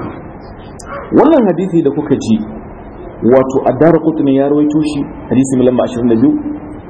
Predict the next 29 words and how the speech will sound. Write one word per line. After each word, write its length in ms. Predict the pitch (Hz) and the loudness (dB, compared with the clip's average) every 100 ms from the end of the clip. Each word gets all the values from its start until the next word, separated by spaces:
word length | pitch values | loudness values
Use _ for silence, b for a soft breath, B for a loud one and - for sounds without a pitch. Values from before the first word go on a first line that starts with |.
| - - | -18 -4
kuma 240 | - 139 | 2 2
Al-Hafizu 600 | - 139 131 135 135 123 120 | 2 0 0 0 2 2 2
ya 80 | 127 | 2
hassana 420 | 117 120 - 104 104 | 2 -2 0 0 0
shi 160 | - 104 | -4 -4
cikin 200 | - 113 | -2 -2
Fathul 320 | 110 95 92 | -2 -2 2
Bari. 280 | 107 139 302 - - - - - - - - - - | 4 4 4 0 -6 -10 -12 -14 -14 -16 -16 -14 0
Babban 280 | 135 160 | 2 4
malamin 400 | 196 208 190 165 | 4 4 4 2
mu, 140 | 156 110 - | 0 -2 -2
Al-Allamatu 600 | - 139 131 147 165 156 | -2 0 2 2 2 0
Ibn 180 | - 139 | 0 0
Usaymin, 360 | 123 - 127 113 | 0 0 0 0
Allah 160 | 113 123 | 2 2
ya 60 | 113 | 2
ji 60 | 113 | 0
kan 100 | 123 | 2
malam, 300 | 139 131 123 - - - - - - | 4 2 -2 -8 -8 -6 -6 -6 0
yana 200 | 151 151 | 2 4
cewa 200 | - 143 | 2 0
idan 220 | 139 175 | 2 2
mutum 260 | 208 185 165 | 2 2 2
ya 160 | 156 156 | 2 0
kasance 400 | 165 156 139 139 | -2 -2 0 2
yana 180 | 147 123 | 2 2
azumin 340 | 127 123 123 | 0 2 2
nafila 460 | 123 123 123 127 113 | 2 2 2 0 2
ne, 140 | 107 | 2